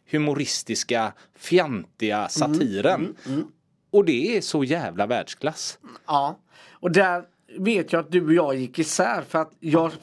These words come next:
Speaker 2: förstår att man behöver ha en mörk del. Eller förstår, man måste inte alltid ha en mörk del. Men of-, ofta så har ju en film det.
Speaker 1: Mm.
Speaker 2: Det jag, det som slog mig är att man gick så jävla långt ner.
Speaker 1: Vet du vad jag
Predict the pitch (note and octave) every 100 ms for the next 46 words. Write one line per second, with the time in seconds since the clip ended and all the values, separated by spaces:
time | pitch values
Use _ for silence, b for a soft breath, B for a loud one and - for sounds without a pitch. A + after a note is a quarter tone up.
0 | - F#3+ - - G#3 D3+ C#3 C3+ D3 D3+
1 | D#3+ E3 D#3 D3+ G#3+ A3 G#3 D3+ C3 -
2 | C3+ G#2 - C#3 G3+ G3+ A#3 A#3+ G3+ C3+
3 | C3+ F3 A3+ - C4 G#3+ F3+ - C3 B2+
4 | A2+ A2+ - A2 A#2+ G3+ - B B B
5 | _ G3 F#3+ C4+ - - B3 C#4+ - -
6 | F3 E3+ G#3 F#3 D3 C3+ G#3 G#3 E3 B2+
7 | B2+ B2 F2+ - B A2+ A#2+ C#3+ A3 A3+
8 | E3 D#3 G3 - F3 G#3+ G#3 - F3+ -
9 | - A#3+ E3 C#3 C#3 E3+ F#3 G#3 D#3 D3
10 | - C#3+ F3+ G3 E3+ - D#3 B2+ A#2 A2+
11 | C3 D#3+ C4 G3 D3 F3+ A3+ F#3 C#3+ B2+
12 | E3+ G2+ - - E3+ G#3 - D#3+ E3+ E3+